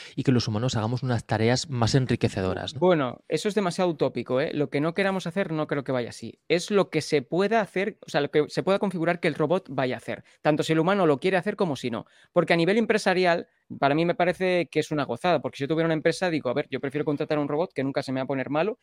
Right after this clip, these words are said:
Speaker 2: ni se me va a poner de baja, ni va a hacer una huelga". Entonces me parece totalmente interesante coger un robot. Entonces, eh, siempre va a ser eso mejor que una persona que te puede discutir cosas. Entonces, a partir de ahí, ya es ir viendo un poco la, el con,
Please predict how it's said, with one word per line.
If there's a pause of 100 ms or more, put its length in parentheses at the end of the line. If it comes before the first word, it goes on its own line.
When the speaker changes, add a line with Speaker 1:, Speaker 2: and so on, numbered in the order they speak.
(140)
Speaker 2:
ni
se
me
va
a
poner
de
baja, (160)
ni
va
a (160)
hacer
una
huelga". (180)
Entonces
me
parece
totalmente
interesante
coger
un
robot. (380)
Entonces, (140)
eh,
siempre
va
a
ser (100)
eso
mejor
que
una
persona
que
te
puede
discutir
cosas. (260)
Entonces,
a
partir
de
ahí,
ya
es
ir
viendo
un
poco
la, (200)
el
con,